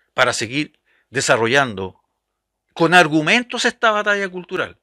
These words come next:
Porque no pasa nada.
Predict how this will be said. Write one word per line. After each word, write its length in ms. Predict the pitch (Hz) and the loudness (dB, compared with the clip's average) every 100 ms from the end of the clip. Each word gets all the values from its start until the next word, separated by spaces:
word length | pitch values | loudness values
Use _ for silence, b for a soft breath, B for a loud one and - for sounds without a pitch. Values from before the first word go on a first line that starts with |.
| _ _ _ _ _ _ _ _ _ | _ _ _ _ _ _ _ _ _
Porque 500 | 135 127 - 139 131 _ _ _ _ _ _ _ | -12 -12 -10 -10 -10 _ _ _ _ _ _ _
no 120 | 160 | -10
pasa 220 | 190 196 | -6 -4
nada. 440 | 214 247 247 165 | -2 0 0 -2